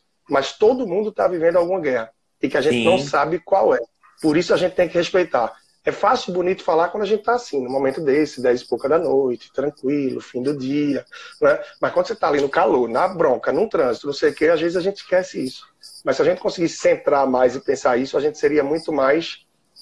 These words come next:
Speaker 1: humano, né? Aí
Speaker 2: Sim.
Speaker 1: eu tô na
Speaker 2: Isso é
Speaker 1: busca por
Speaker 2: empatia.
Speaker 1: isso também.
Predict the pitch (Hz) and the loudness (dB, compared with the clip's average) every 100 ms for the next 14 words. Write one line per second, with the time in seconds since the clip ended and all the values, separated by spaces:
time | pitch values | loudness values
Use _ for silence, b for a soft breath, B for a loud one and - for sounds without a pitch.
0 | _ 156 170 143 127 117 143 - _ - | _ 2 4 4 4 0 -4 -8 _ -20
1 | - 147 143 110 104 143 135 - - - | -14 -4 2 4 6 4 2 -8 -18 -4
2 | 151 160 131 165 180 185 160 156 156 147 | 2 2 4 4 4 4 0 4 2 2
3 | - 156 135 123 | 0 -4 -2 -6